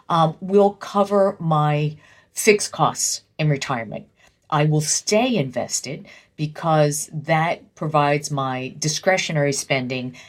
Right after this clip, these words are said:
and future growth. Because even at sixty-five, you are still a long-term investor,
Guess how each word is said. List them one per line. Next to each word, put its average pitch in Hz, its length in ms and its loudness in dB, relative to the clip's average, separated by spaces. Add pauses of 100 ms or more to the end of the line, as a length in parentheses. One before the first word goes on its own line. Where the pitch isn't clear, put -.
and 147 200 0
future 151 420 -2
growth. - 520 -4
Because 190 540 -2
even 233 300 2
at 202 120 -2
sixty-five, 151 760 -2
you 170 160 -4
are 123 80 -2
still 165 480 -2
a 143 40 -2
long-term 139 560 -4
investor, 131 640 -4